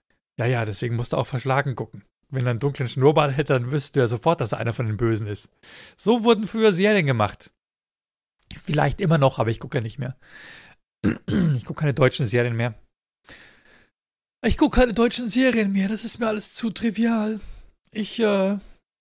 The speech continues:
ich gucke nur noch auf Arthouse. Das ist ein Pay-, ein Pay-Kanal, den bekommt man nur ab, ab einem abgeschlossenen Studium der,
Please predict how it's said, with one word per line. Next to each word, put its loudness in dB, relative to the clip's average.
ich 0
gucke 2
nur 2
noch -2
auf -2
Arthouse. -6
Das -6
ist -4
ein -2
Pay-, -4
ein -2
Pay-Kanal, -4
den -2
bekommt -6
man -2
nur -4
ab, -16
ab -4
einem 2
abgeschlossenen -2
Studium -2
der, 2